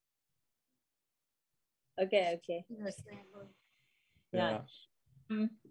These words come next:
Speaker 1: One more question he, he want to ask you. Uh,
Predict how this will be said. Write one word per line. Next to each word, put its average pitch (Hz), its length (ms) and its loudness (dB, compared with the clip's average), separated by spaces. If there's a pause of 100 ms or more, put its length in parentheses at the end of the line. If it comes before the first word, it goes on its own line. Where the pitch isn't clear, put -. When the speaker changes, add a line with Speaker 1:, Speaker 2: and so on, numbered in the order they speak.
Speaker 1:
One 277 200 8
more 311 140 10
question 302 500 8
he, 262 300 6
he 262 100 6
want 247 240 2
to 247 140 2
ask 226 340 -2
you. - 160 4 (500)
Uh, 202 240 2